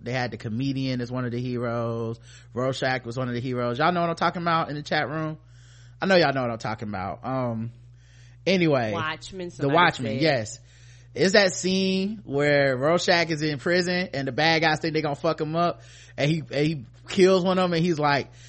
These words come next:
Speaker 1: "I'm not trapped in here with you. You're trapped in here with me." And I'm like, "Oh my God."
Speaker 2: Yeah.
Speaker 1: That's how I felt when Carol was in there.
Speaker 2: Come on.
Speaker 1: Rest in peace, Shiva.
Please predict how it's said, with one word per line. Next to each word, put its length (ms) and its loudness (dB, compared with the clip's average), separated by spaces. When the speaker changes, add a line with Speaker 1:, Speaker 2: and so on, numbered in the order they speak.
Speaker 1:
"I'm 200 6
not 200 6
trapped 340 4
in 120 10
here 160 10
with 220 8
you. 640 10
You're 260 8
trapped 380 2
in 120 6
here 400 6
with 220 8
me." 600 6
And 80 -6
I'm 80 -8
like, 240 -6
"Oh 480 -2
my 260 -6
God." 300 -4
Speaker 2:
Yeah. 80 -10
Speaker 1:
That's 160 -8
how 140 -6
I 20 -6
felt 240 -6
when 100 -12
Carol 300 -8
was 120 -12
in 120 -12
there. 240 -16
Speaker 2:
Come 140 -16
on. 360 -10
Speaker 1:
Rest 260 0
in 100 0
peace, 260 -2
Shiva. 480 0